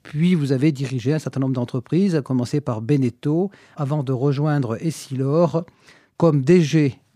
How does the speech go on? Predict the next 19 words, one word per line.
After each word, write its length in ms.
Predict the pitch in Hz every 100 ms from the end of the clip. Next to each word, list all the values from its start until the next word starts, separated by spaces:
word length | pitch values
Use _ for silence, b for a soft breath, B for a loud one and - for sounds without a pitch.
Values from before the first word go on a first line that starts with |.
| -
en 480 | 127 135 123 117 113
mille 140 | 123 139
neuf 100 | 123
cent 120 | 139
quatre-vingt-seize, 680 | 123 - 120 - 165 190 143
puis 380 | - - 175 208 b b b _
P 120 | 190
D 180 | 147 143
G, 280 | 117 147 180
donc 260 | 139 151 -
de 60 | 131
mille 140 | 131
neuf 140 | 123 117
cent 180 | 156
quatre-vingt-seize 760 | 139 131 - 117 123 175 202 160 b b b
à 80 | 147
deux 140 | 139 170
mille 160 | 147
dix. 320 | 110 98 -